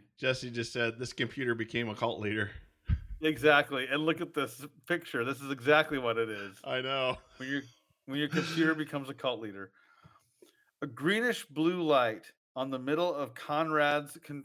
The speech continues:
Speaker 2: uh, control panel begins to glow. The glow brightens and then slowly fades. It is a warm,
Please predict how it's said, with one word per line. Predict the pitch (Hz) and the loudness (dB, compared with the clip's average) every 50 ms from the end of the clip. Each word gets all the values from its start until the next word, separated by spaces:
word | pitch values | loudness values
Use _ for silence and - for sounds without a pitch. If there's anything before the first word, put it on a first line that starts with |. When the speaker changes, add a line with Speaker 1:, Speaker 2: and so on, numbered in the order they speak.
| - 156 | -2 2
Speaker 2:
uh, | 139 135 | 2 2
control | 135 135 - 151 143 139 - 165 180 196 | 2 0 -6 -10 -10 -4 0 0 0 0
panel | 180 - 151 139 131 127 131 131 | 0 -4 -4 -4 -4 -4 -4 -6
begins | 127 123 120 120 123 127 127 120 | -8 -10 -8 -6 -6 -6 -8 -8
to | - 139 | -10 -10
glow. | 131 117 113 113 107 107 104 98 95 92 - _ - - - _ _ | -8 -4 -2 0 0 0 0 -2 -4 -8 -14 _ -20 -20 -20 _ _
The | - 131 | -14 -12
glow | 120 123 139 156 170 170 160 | -2 2 4 6 6 4 2
brightens | 127 135 143 143 156 165 156 147 131 117 107 120 | 0 2 4 6 6 4 2 -2 -10 -10 -10 -8
and | 127 127 | -8 -8
then | 127 123 | -8 -10
slowly | 120 - - 135 123 123 127 120 | -10 -6 -4 -2 -2 -2 -4 -6
fades. | 117 - 120 113 98 95 92 85 - - _ _ _ _ - | -4 -2 -2 -2 -2 -4 -8 -14 -18 -20 _ _ _ _ -8
It | 175 180 220 | -4 -4 -2
is | 196 175 | 0 0
a | 196 180 | 0 0
warm, | 151 147 156 160 160 156 147 139 127 127 123 | 2 4 4 6 6 6 6 4 2 -2 -8